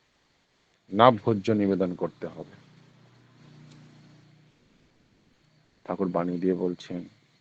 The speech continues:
"ইষ্টভৃতির ভোজ্যই রীতি, অনুকল্পে জোটে যা, বিনিময়ে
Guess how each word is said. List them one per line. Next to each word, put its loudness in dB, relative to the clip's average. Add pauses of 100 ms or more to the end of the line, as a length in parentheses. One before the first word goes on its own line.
(840)
"ইষ্টভৃতির 0 (280)
ভোজ্যই 4
রীতি, -2 (1900)
অনুকল্পে 4
জোটে 0
যা, 0 (1800)
বিনিময়ে 6